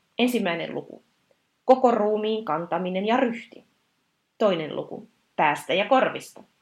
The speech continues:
Kolmas. Hiuksista. Neljäs. Kasvoista. Viides luku otsasta, kulmakarvoista ja poskista. Kuudes luku silmistä ja katseesta. Seitsemäs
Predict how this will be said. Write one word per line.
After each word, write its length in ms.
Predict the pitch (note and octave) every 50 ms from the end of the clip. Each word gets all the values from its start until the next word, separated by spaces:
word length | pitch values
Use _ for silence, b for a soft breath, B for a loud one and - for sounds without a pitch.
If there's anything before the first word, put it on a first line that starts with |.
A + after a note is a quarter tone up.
| _ _ _ _ _ _ _ _ _ _ _ _ _
Kolmas. 580 | - G3+ F3 D#3 C3 B2 D#2+ - - - - _ _ _ _ _ _ _ _ -
Hiuksista. 600 | F#3+ D3 - - - - - - - - - - - _ _ _ _ _ _ _ -
Neljäs. 640 | D#3 E3 E3 D3+ D#3 F3 G3+ A3 A#3 - - _ _ _ _ _ _ _
Kasvoista. 720 | - A#3+ A#3 - - - - - - - - - - - - _ _ _ _ _ _ _ _ _ _ _ _ _ _ _ _ _ _ _
Viides 360 | - G#3 F#3+ E3 E3 E3 - -
luku 260 | E3 E3 - - - -
otsasta, 460 | F#3+ G3 - - - G#3 - - -
kulmakarvoista 880 | - - D#3 E3 D3+ D#3 D#3+ - E3 E3+ D#3 D3+ E3 E3+ F3+ - -
ja 80 | G3 G#3
poskista. 600 | G#3+ C4+ C#4 C#4 - - - - - - - - - _ _ _ _ _ _ _ _ _ _ -
Kuudes 420 | - E3+ E3 D#3+ D3 D3 - -
luku 320 | C3+ C3+ - - - - _ -
silmistä 520 | - - A3 F3 - - - - - -
ja 80 | D#3 D#3+
katseesta. 680 | - - B3+ B3+ - - - - - - - - - - _ _ _ _ _ _ _ _ _ _ _ _
Seitsemäs 680 | - G3 E3 - - - - F2 - - - - -